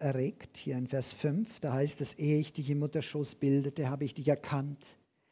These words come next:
Und ehe du geboren wurdest, habe ich dich geheiligt oder ausgesondert. Zum Propheten für die Nationen habe ich dich bestellt.“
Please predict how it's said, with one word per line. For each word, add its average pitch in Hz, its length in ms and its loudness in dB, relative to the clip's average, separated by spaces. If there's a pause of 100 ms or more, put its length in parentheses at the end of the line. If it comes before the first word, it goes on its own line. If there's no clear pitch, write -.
(520)
Und 139 580 0
ehe 160 180 8
du 160 120 6
geboren 160 720 6
wurdest, - 960 2
habe 139 180 0
ich 127 80 -2
dich - 200 -8
geheiligt 156 680 4
oder 147 160 0
ausgesondert. 151 1120 0 (1160)
Zum 165 220 6
Propheten 190 640 4
für 175 140 0
die 175 100 2
Nationen 156 760 4
habe 123 160 0
ich 120 160 -4
dich - 240 -8 (100)
bestellt.“ - 920 -2